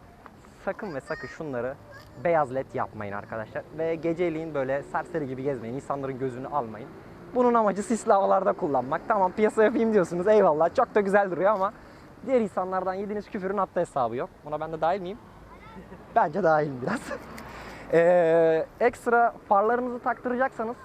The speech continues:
aracınıza led far taktıracaksanız, beyaz xenon far taktıracaksanız öncelikle bunların ayarlarını yaptırın. Neden ayarlarını yaptırın diyorum? Karşınızdakinin gözüne, e, minik işkenceler çektirmeyin bence.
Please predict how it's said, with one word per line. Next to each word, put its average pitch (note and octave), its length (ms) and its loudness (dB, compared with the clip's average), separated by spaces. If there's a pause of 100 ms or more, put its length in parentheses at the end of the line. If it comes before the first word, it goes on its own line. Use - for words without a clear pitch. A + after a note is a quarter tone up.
(120)
aracınıza G3 440 -4
led G#3+ 160 -2
far A3 180 -4
taktıracaksanız, A3 760 -8
beyaz E3+ 220 0
xenon F3+ 260 -2
far G#3 180 0
taktıracaksanız G#3+ 720 -6 (580)
öncelikle A3+ 460 -4
bunların A3+ 220 -4
ayarlarını F#3+ 440 2
yaptırın. F3+ 400 0 (500)
Neden E3 180 0
ayarlarını E3+ 360 0
yaptırın C3 380 -6
diyorum? D3+ 220 -4 (460)
Karşınızdakinin D3+ 800 -4
gözüne, D#3+ 440 -2
e, B2 240 -2 (380)
minik F3+ 440 -6
işkenceler D3+ 480 -4
çektirmeyin F#2+ 500 -12
bence. F#2 200 -14